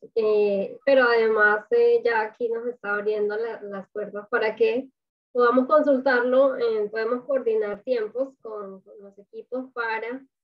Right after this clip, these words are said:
que se pueda dar algún contexto adicional sobre precisamente el simulacro, pues Eduardo está a cargo de toda la,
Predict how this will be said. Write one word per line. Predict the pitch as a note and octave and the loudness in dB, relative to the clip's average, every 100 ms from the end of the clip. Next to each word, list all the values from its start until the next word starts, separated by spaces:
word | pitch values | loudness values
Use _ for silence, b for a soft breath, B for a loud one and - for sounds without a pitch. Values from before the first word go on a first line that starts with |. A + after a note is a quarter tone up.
| - | -12
que | A3 | -10
se | A3+ G#3 | -8 -10
pueda | G#3+ G3+ G3+ G3+ G#3+ A3 | -8 -4 -2 -2 -2 -4
dar | A3+ A3+ | -6 -6
algún | A3+ A3+ A#3 A3+ | -4 -6 -8 -12
contexto | A#3 A3 A3+ - | -14 -6 -6 -4
adicional | A3+ A3+ A3 G#3 F#3+ F#3 | -6 -6 -6 -8 -8 -6
sobre | G#3 G#3 G#3+ | -4 -4 -4
precisamente | G#3 G3+ F#3+ F#3+ G3+ A#3 | -6 -8 -8 -6 -4 0
el | B3 | 2
simulacro, | C4+ C#4 D4 C4+ C#4+ | 2 2 0 -2 -4
pues | C#4 A3 - | -8 -10 -12
Eduardo | A3 G3+ G3+ F3 | -18 -20 -20 -20
está | _ - | _ -16
a | - | -12
cargo | - G#3 G#3+ A3 | -8 -6 -8 -10
de | G#3+ G3+ _ | -12 -14 _
toda | G3+ F#3+ | -12 -12
la, | G3 G3 F#3+ | -12 -14 -14